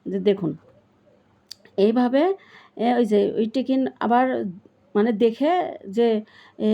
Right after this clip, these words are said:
কোনো দিকে যেন কম বেশি না হয়, সমান সমান হয়। হ্যাঁ, ওই যে টিকিন মানে যেখানে কাটছি সেখানে আপনার ধরে ধরে আমি সেলাই করতেছি। দেখুন, হ্যাঁ, এই যে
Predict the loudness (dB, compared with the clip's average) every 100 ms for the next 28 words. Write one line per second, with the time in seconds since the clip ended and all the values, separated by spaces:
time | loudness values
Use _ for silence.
0 | 2 2 4 4 2 -2 -10 _ -4 0
1 | 4 4 4 2 4 4 6 4 2 2
2 | 4 4 2 0 -2 -10 -10 -2 0 0
3 | 0 -2 -2 -6 -10 _ _ _ _ _
4 | -4 -2 0 2 2 2 0 2 2 2
5 | 2 2 2 2 2 2 2 0 -2 -4
6 | -4 -4 -2 2 4 2 0 _ -8 0
7 | 2 2 -2 -6 -12 -12 -12 -4 2 4
8 | 4 2 2 0 -2 -2 0 2 0 -10
9 | -10 -10 -4 0 0 -2 -14 -16 _ _
10 | _ _ _ _ _ _ -2 -2 -2 -4
11 | -2 -2 0